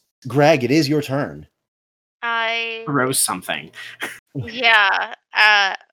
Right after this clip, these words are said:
Speaker 2: so I'm gonna have, what, what do I have near me but books?
Speaker 1: <laughs>
Speaker 2: I'm gonna throw Bambi at her.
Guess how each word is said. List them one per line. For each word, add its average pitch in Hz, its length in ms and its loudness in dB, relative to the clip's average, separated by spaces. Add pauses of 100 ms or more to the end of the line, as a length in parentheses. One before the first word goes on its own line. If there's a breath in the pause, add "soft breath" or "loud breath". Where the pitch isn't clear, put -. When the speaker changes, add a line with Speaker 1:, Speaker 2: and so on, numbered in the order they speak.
(280)
Speaker 2:
so - 160 -8
I'm 220 240 -2
gonna 240 180 -4
have, 214 240 2 (140)
what, 185 320 -4
what 214 100 -12
do 214 140 -10
I 196 100 -2
have 208 360 2
near 220 200 -10
me 202 340 -10
but 208 220 -8
books? 285 500 -6 (300)
Speaker 1:
<laughs> - 300 -20
Speaker 2:
I'm 233 180 -2
gonna 269 240 -2
throw 320 220 0
Bambi 226 460 -8
at - 160 -8
her. - 60 -14